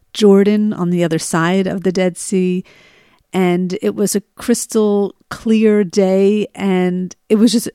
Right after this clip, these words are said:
a wonderful morning. And about midway through my walk, I decided to just sit down and face the water and take a stop and take in the scenery.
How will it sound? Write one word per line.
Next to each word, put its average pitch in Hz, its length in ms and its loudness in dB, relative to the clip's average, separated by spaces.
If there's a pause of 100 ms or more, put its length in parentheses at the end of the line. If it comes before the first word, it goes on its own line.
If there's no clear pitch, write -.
(120)
a 202 60 -2
wonderful 190 580 0
morning. 170 420 -4 (440)
And 208 120 0
about 208 300 2
midway 220 520 2
through 202 220 -4
my 185 180 0
walk, 185 440 -2 (560)
I 220 140 0
decided 226 540 2
to 240 80 -4
just 196 260 -4 (160)
sit - 300 -4
down 214 580 2 (140)
and 185 380 0
face 208 320 -2
the 190 100 -4
water 208 680 0 (340)
and 185 140 -8
take 196 180 -4
a 196 60 -6
stop 190 640 -2 (360)
and 180 320 -2
take 202 280 -2
in 196 160 0
the 175 100 -2
scenery. 196 760 0